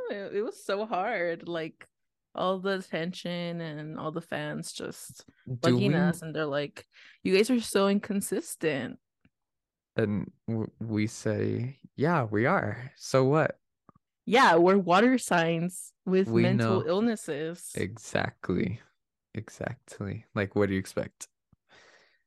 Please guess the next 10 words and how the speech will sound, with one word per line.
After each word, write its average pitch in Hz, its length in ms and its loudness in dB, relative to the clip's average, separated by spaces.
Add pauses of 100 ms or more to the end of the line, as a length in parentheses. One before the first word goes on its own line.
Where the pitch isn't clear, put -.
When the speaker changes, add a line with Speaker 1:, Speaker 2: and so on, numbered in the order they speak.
(380)
Speaker 1:
Um, 190 260 6
for 185 220 4
us 180 240 2
to 240 200 0
get 185 460 2
up 170 400 0
from 208 220 0
our 175 160 -2
beds? 185 840 -10 (420)
Speaker 2:
And, 127 360 4